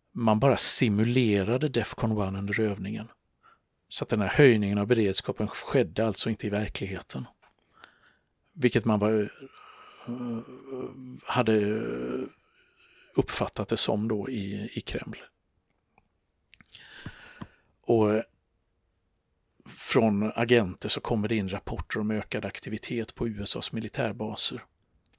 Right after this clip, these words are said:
Och så infaller radiotystnad på många nato-baser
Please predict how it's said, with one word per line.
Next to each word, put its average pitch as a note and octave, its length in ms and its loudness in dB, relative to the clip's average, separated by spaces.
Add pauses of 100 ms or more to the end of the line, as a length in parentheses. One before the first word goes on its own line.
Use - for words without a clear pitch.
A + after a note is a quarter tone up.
(720)
Och B2 100 2
så C3+ 80 6
infaller A#2 400 2
radiotystnad A2 840 0
på - 100 -8
många A2 260 -2
nato-baser G2+ 800 -6